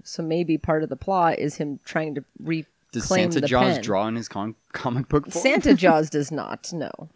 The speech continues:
Speaker 2: Okay.
Speaker 1: But
Speaker 2: Does she?
Speaker 1: All right, so, okay.
Speaker 2: <laughs>
Speaker 1: So the little boy, the little, uh, artist
Speaker 2: Oh,
Speaker 1: is in
Speaker 2: she did
Speaker 1: his
Speaker 2: not see
Speaker 1: room
Speaker 2: you.
Speaker 1: with his binoculars. Does, is this a thing that all young boys do? Is
Speaker 2: I
Speaker 1: just
Speaker 2: never
Speaker 1: have bin-
Speaker 2: did it.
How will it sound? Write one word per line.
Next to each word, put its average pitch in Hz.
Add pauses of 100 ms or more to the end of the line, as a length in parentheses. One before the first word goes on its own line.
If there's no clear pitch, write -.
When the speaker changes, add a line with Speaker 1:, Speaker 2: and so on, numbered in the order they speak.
(320)
Speaker 2:
Okay. 87 (200)
Speaker 1:
But - (220)
Speaker 2:
Does 90 (160)
she? -
Speaker 1:
All 226
right, 185
so, 240 (140)
okay. 151 (240)
Speaker 2:
<laughs> 311
Speaker 1:
So 285
the 240
little 285
boy, 220
the 202
little, 214 (300)
uh, 170
artist 151
Speaker 2:
Oh, 131
Speaker 1:
is -
in 180
Speaker 2:
she 196
did 202
Speaker 1:
his 165
Speaker 2:
not 175
see 160 (100)
Speaker 1:
room 143
Speaker 2:
you. 82 (220)
Speaker 1:
with 196
his 226
binoculars. 185
Does, 214
is 214
this 277
a 320
thing 214
that 214
all 175
young 180
boys 160
do? 143
Is 165
Speaker 2:
I 120
Speaker 1:
just 185
Speaker 2:
never 135
Speaker 1:
have 92
bin- -
Speaker 2:
did 107
it. 311